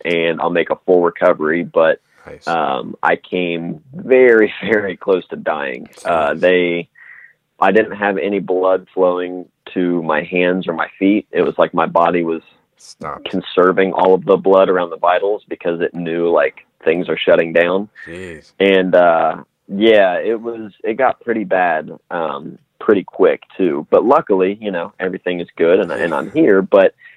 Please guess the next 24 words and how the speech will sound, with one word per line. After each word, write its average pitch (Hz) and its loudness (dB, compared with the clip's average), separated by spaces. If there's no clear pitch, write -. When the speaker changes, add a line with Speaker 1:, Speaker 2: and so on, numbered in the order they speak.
Speaker 1:
uh, 107 2
because 117 -2
of 98 -6
that, 87 -2
you 104 -12
know, 82 -10
they 107 0
said 104 -4
that 98 -6
the, 95 0
the 98 -2
nerves 101 0
can 92 -4
take, 101 2
you 90 0
know, 87 2
up - 0
to 85 -4
a - -6
year 92 2
before 80 -4
they're 82 0
really, 82 -4
Speaker 2:
Mm. 80 -14